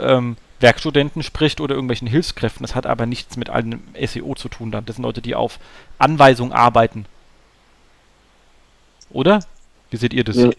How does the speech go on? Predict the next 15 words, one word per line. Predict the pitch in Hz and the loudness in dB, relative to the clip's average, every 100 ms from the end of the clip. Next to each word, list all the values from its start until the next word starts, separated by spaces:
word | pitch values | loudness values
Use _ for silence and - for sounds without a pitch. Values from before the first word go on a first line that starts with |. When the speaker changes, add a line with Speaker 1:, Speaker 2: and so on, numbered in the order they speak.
| _ _ _ _ - | _ _ _ _ -2
Speaker 2:
also, | 127 123 127 110 | 2 6 6 6
äh, | 123 123 120 - - | 6 6 4 2 2
jemand | 123 117 | 4 4
über | 117 | 4
was | 107 135 | 4 2
schreibt, | - - - - - 113 143 156 | 0 -2 -4 -8 0 4 4 6
der | 147 | 4
Marco | 143 156 | 6 6
ja, | 143 143 143 - _ _ | 6 6 4 -4 _ _
S | 139 139 | 0 4
E | 131 | 6
O | 127 170 | 8 6
in | - 147 - | 6 2 4
angestellten | 151 156 151 139 143 | 4 4 6 6 6
Verhältnissen. | 143 127 147 143 135 120 117 | 2 0 2 4 4 2 0